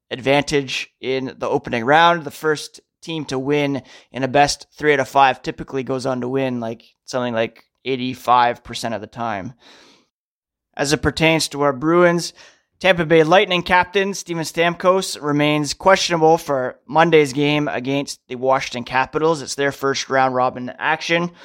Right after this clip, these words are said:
Uh, he's dealing with a lower body injury suffered during phase two,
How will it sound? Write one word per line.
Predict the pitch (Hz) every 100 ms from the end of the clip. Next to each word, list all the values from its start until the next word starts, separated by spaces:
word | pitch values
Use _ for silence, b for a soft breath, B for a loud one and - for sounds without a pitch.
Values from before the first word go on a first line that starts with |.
| B B B B
Uh, | - 113
he's | 131 143 139 - _ -
dealing | 147 160 151
with | 139
a | 139
lower | 156 190
body | 165 156 156 156 151 _ _
injury | 147 151 135 143
suffered | 143 151 147 147 123
during | 131 127
phase | - 143 139 131
two, | - 156 202